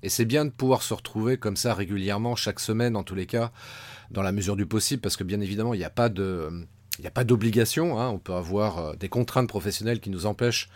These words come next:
parfois de pouvoir, euh, enfin, d'être absent.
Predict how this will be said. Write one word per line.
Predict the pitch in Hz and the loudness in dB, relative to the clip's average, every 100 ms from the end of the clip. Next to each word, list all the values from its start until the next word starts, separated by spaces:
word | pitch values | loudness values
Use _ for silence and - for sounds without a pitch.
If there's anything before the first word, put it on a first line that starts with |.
| - - - - - | -20 -18 -16 -18 -6
parfois | 101 - 117 | -6 2 2
de | 110 | 4
pouvoir, | 92 98 104 110 92 | 0 0 2 4 2
euh, | 87 78 67 76 73 65 76 | 0 -2 -4 -8 -14 -16 -14
enfin, | - | -8
d'être | 85 87 - | -4 -4 -2
absent. | - 131 147 | 0 2 0